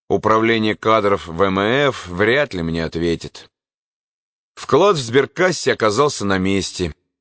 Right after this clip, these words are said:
и тем самым неопровержимо подтвердил, что никаких парадоксов нет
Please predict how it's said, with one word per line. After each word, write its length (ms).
и 100
тем 220
самым 560
неопровержимо 960
подтвердил, 840
что 200
никаких 600
парадоксов 880
нет 600